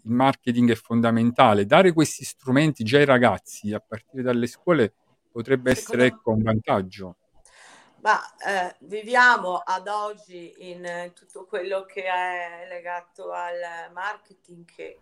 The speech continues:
Speaker 2: a mio avviso sì, è come quando decisero a suo tempo di inserire la seconda lingua già, già dalle scuole, dalla scuola dell'infanzia. Secondo me assolutamente sì. Poi se uno è portato, cioè il marketing poi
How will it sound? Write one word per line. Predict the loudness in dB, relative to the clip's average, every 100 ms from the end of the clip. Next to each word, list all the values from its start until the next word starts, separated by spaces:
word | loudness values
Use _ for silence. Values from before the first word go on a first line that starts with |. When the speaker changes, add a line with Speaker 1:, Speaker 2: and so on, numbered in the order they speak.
| -20
Speaker 2:
a | -16
mio | -12 -12
avviso | -12 -14 -16
sì, | -16 -4 -2
è | -2
come | -4 -12
quando | -6 -6 -6 -8
decisero | -12 -16 -16 -6 -2 -2
a | -2
suo | -8 -16
tempo | -12 -10 -10 -10
di | -10
inserire | -10 -8 -8 -2 0
la | 0 -2
seconda | -8 -14 -16 -10 -8
lingua | -10 -14 -8 -8
già, | -6 -6 -2 -2 -4 -10 -20 -20 -20
già | -20 -6 -4 -2
dalle | -4 -6
scuole, | -10 -10 -8 -8 -8 -12 -14 -16 -18 -14
dalla | -8 -6
scuola | -6 -4 -2
dell'infanzia. | -4 -8 0 2 2 0 -14 -18 _ _
Secondo | -20 -16 -12 -8 -2
me | 0 0 -2
assolutamente | -12 -12 -14 -14 -14 -14 -12 -14 -18
sì. | -18 -10 -10 -10 _ _ _ _ _
Poi | -2 -2
se | -4 -14
uno | -16 -18
è | -18
portato, | -18 -10 -4 -4 -4 -16 -18
cioè | -20
il | -6
marketing | -4 -4 -6 -20 -14
poi | -6 -6 -8